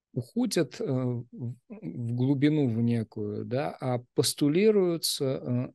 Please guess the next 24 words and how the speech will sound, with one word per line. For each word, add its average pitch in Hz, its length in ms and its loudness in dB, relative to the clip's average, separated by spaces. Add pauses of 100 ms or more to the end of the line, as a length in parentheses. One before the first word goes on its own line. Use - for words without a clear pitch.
и 143 140 -2
декларируются. 123 1300 2
И 120 240 -2
в - 80 -6
силу 143 300 0
этого 156 500 2
этот 139 320 -2
универсализм 147 880 2
не 139 120 2
безусловен, 135 680 0
потому 131 360 0
что - 180 -6
он 123 140 0
предполагает 131 760 0
перетасовывание 127 1200 2
однажды 127 580 0
постули-, 139 600 -2
то - 100 2
есть, - 140 -2
по 127 80 0
большому 127 380 0
счёту, - 340 -6
это 123 220 -2
мир 156 320 4